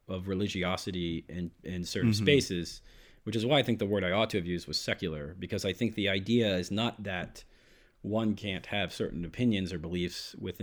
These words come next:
Speaker 1: with respect to the origins of the universe or the deity of Christ or whatever it happens to be, or whether or not Mercury's in retrograde or whatever it happens to be. It's that,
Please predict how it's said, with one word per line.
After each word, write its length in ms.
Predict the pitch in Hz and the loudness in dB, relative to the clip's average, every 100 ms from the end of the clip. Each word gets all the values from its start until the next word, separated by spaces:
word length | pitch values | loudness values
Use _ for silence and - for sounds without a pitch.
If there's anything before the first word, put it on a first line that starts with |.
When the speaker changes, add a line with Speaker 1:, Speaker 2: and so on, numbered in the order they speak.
| 90 | -6
Speaker 1:
with 180 | 92 - | -8 -6
respect 400 | 90 - 95 - | -8 -2 -4 -2
to 80 | 95 | -4
the 140 | 92 | -2
origins 420 | 87 101 95 92 | -2 -2 -2 -4
of 60 | 87 | -4
the 80 | 82 | -4
universe 480 | 87 90 87 87 82 | -4 -2 -4 -4 -6
or 240 | 78 78 - | -6 -8 -10
the 100 | 90 | -10
deity 300 | 90 90 87 | -4 0 0
of 100 | 80 | -2
Christ 400 | - 90 85 - | -2 0 0 -4
or 120 | 80 | -6
whatever 320 | 78 90 87 | -2 -2 -2
it 80 | 82 | -2
happens 260 | 85 - 82 | -4 -6 -8
to 80 | 80 | -6
be, 220 | 82 82 | -6 -4
or 220 | 78 76 - - - - | -4 -8 -12 -18 -20 -8
whether 160 | 101 92 | -4 0
or 40 | |
not 120 | 90 80 | 0 0
Mercury's 400 | 92 95 90 87 | -2 0 -2 -2
in 80 | |
retrograde 640 | 80 90 95 82 85 82 82 | -2 0 0 -2 -4 -4 -4
or 220 | 78 78 | -6 -6
whatever 260 | 82 90 87 | -4 -2 -2
it 80 | |
happens 300 | 90 82 82 | -4 -6 -10
to 60 | - | -8
be. 320 | 85 82 80 - _ - - - - _ - _ - _ - | -6 -6 -6 -12 _ -20 -20 -20 -20 _ -20 _ -20 _ 0
It's 160 | 113 - | 0 6
that, 380 | 117 107 - | 6 6 0